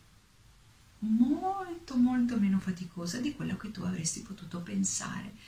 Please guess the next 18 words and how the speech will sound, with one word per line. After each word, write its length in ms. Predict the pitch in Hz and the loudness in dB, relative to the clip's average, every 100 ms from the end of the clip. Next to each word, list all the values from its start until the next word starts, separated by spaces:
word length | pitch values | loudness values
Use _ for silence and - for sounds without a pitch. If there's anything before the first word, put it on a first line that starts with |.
| - | -14
di 100 | - | -6
dover 300 | 202 165 147 | -2 0 0
affrontare. 800 | 151 - 190 185 196 - - 196 - - - - - - - - - - - - - - | -2 -4 -6 -4 -6 -10 -12 -12 -16 -20 -20 -20 -20 -20 -20 -20 -20 -20 -20 -20 -20 -10
Questo 260 | 208 - | -4 -2
è 40 | 180 | -2
un 80 | 165 | -2
video 240 | - - | -4 -4
speciale, 920 | - - 160 - 196 202 208 233 302 - | -6 -4 -4 -4 -2 -4 -4 -6 -8 -14
è 80 | - | -12
un 180 | 165 165 | -8 -8
video 520 | - - 160 156 156 - | -8 -8 -4 -4 -6 -10
particolare, 1040 | - - - - - - - - 185 254 - - - - - - - - - _ - | -16 -14 -12 -8 -6 -6 -6 -6 -4 -6 -10 -20 -20 -20 -20 -20 -20 -20 -20 _ -20
perché 380 | - 185 - - | -16 -14 -8 -8
è 1900 | 85 80 - - 156 - - - - - - - - - - - - - - | -2 -2 0 -4 -8 -16 -20 -20 -20 -20 -20 -20 -20 -20 -20 -20 -20 -20 -8
un 140 | 185 | -8
video 340 | 170 151 156 175 | -6 -8 -8 -12
che 260 | - 160 - | -8 -10 -8
attiverà 880 | 160 - - 175 165 175 - 156 | -10 -10 -12 -10 -8 -4 -2 -2